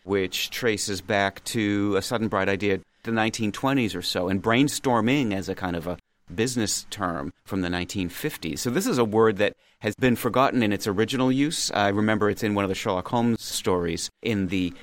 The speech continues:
fit of insanity meaning. But now we think of brainstorming as something else completely. So it's a term that went from the kind of medical diagnostic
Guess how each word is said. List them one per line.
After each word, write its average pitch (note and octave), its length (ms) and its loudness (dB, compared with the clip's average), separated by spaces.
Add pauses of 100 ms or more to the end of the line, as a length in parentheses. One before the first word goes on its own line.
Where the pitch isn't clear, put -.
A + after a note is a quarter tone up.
fit - 260 -2
of F#2 120 -4
insanity F#2+ 520 -2
meaning. D#2+ 440 -2 (120)
But - 160 -2
now A#2+ 280 2
we F#2+ 120 0
think - 220 -2
of E2+ 140 -4
brainstorming F#2+ 520 0
as F2+ 80 -2
something G2 300 0
else E2+ 160 -2
completely. A2 420 -2
So G#2+ 140 0
it's A2 140 2
a A#2 40 2
term C3 220 2
that G2 160 2
went B2 240 2
from G#2 240 0
the F#2 140 0
kind F#2 160 -2
of F2 100 -6
medical G#2 460 2
diagnostic G2+ 800 -2